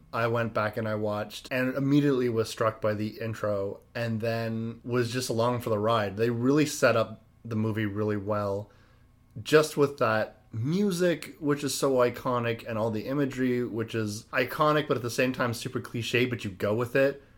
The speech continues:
'cause you're just like, "Yeah, fuck yeah. Night of the Demons, whatever. It's a Halloween movie, and it takes place on Halloween." They do that transition from the animated pumpkin to a real pumpkin, and then boom, the movie's then ready to go.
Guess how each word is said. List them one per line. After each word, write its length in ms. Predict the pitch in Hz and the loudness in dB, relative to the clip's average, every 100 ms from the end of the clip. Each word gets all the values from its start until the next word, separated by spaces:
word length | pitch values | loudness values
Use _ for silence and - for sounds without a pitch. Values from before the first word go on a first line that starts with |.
| - | -8
'cause 180 | 131 120 | -4 -4
you're 80 | 117 | -4
just 160 | 123 | -2
like, 140 | 147 185 | -2 -2
"Yeah, 160 | 226 | -4
fuck 260 | - 277 - | -4 -6 -2
yeah. 300 | 98 87 87 - - | -2 -4 -10 -12 0
Night 200 | 151 175 | 4 4
of 60 | |
the 60 | 170 | 4
Demons, 400 | 160 151 107 101 | 2 2 2 0
whatever. 560 | 120 139 120 104 95 - - | 6 6 6 2 -4 -8 -4
It's 140 | 127 | -2
a 40 | - | 0
Halloween 500 | - 147 147 147 147 | 2 2 4 2 0
movie, 180 | 110 101 | 0 -2
and 80 | 101 | -4
it 60 | |
takes 140 | 127 123 | -6 -4
place 180 | 123 117 | -4 -4
on 120 | 113 | -2
Halloween." 440 | 117 117 117 101 - - - | -2 0 -2 -6 -10 -20 -12
They 80 | 110 | -6
do 100 | 117 | 0
that 220 | 120 110 | 2 0
transition 500 | - 117 110 123 131 | 0 -2 -2 -4 -6
from 160 | 120 104 | -6 -4
the 100 | 98 | -4
animated 360 | 113 117 113 110 | -4 -2 -4 -2
pumpkin 400 | 113 110 120 113 | -6 -4 -6 -6
to 140 | 110 | -4
a 60 | 95 | -2
real 200 | 110 113 | 0 0
pumpkin, 580 | 120 117 127 123 120 - - - | -2 -4 -4 -6 -6 -14 -20 -12
and 160 | 98 | -4
then 140 | 104 101 | -4 -2
boom, 320 | 107 135 104 | -2 0 -2
the 80 | 98 | -2
movie's 320 | 110 104 98 | -2 -2 -2
then 260 | 107 120 - - - | -2 -4 -6 -20 -10
ready 280 | 110 110 107 | -2 0 0
to 100 | 95 | 0
go. 380 | 110 110 104 | 2 2 2